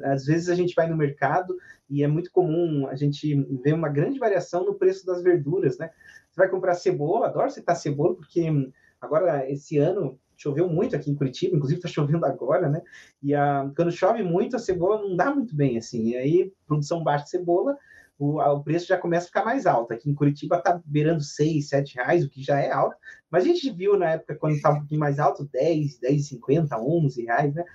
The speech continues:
E aí, bem, a gente já chegou a comprar esse ano mesmo, pelo menos eu, cebola um e noventa e nove. Então, uma grande diferença de preço, né? E quem sai do mercado vendo cebola um e noventa e nove, vai no mês seguinte e vê a cinco e noventa e nove, provavelmente pode pensar, "Meu Deus, a,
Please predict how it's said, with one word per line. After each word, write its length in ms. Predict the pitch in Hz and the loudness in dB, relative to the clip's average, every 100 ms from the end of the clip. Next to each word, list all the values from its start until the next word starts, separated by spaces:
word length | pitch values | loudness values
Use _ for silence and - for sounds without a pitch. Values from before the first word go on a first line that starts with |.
| - - _ _ | -20 -20 _ _
E 120 | 190 | 2
aí, 180 | 208 254 | 2 2
bem, 380 | 233 170 147 143 | 0 0 -2 0
a 100 | 143 | 0
gente 100 | 143 | 2
já 140 | 160 151 | 2 0
chegou 240 | 170 160 | 0 0
a 40 | |
comprar 360 | 156 156 147 151 | 0 -2 0 2
esse 260 | 170 - 165 | 0 0 -2
ano 160 | 165 | 0
mesmo, 280 | 139 156 359 | 0 0 0
pelo 120 | 151 | 0
menos 300 | 143 160 139 | 0 0 0
eu, 160 | 135 359 | 0 0
cebola 420 | 175 143 147 185 | -2 -2 0 2
um 140 | 143 | 0
e 40 | 226 | -2
noventa 300 | 269 254 254 | -2 -2 -2
e 60 | |
nove. 260 | 226 175 - | 0 0 -2
Então, 200 | - 180 | -2 -2
uma 160 | 339 277 | 0 -2
grande 380 | 170 170 262 - | 2 4 4 0
diferença 320 | - 151 143 | -2 0 0
de 100 | - | -4
preço, 340 | - 117 - | 2 2 2
né? 120 | 131 - - - _ - | -4 -6 -8 -20 _ -8
E 80 | 165 | -4
quem 380 | 220 262 330 | 0 0 0
sai 320 | - - - 202 | -4 0 0 0
do 60 | |
mercado 600 | 196 185 180 151 139 131 | 0 0 0 -2 -2 -4
vendo 200 | 135 165 | 0 -2
cebola 360 | 160 160 165 180 | 0 0 2 2
um 60 | 190 | 0
e 20 | |
noventa 260 | 190 185 208 | 0 0 0
e 60 | |
nove, 260 | 185 151 135 | 0 0 0
vai 180 | 147 190 | 0 0
no 100 | 403 | 0
mês 220 | 403 - | -2 -2
seguinte 380 | - 160 151 143 | -6 -2 -2 -2
e 40 | |
vê 140 | 139 | 0
a 80 | 175 | 0
cinco 380 | - - 226 220 | 0 -4 -4 0
e 20 | |
noventa 300 | 170 151 147 | 0 2 2
e 80 | 135 | 0
nove, 400 | 139 254 349 349 - - - - - - _ | 0 -2 -4 -8 -10 -20 -20 -18 -16 -16 _
provavelmente 380 | 190 190 196 208 | -4 0 0 0
pode 200 | 214 208 | 2 2
pensar, 280 | 208 196 180 | 0 -2 -2
"Meu 240 | 208 320 | 0 0
Deus, 340 | 370 226 277 | 2 2 0
a, 60 | 185 | -2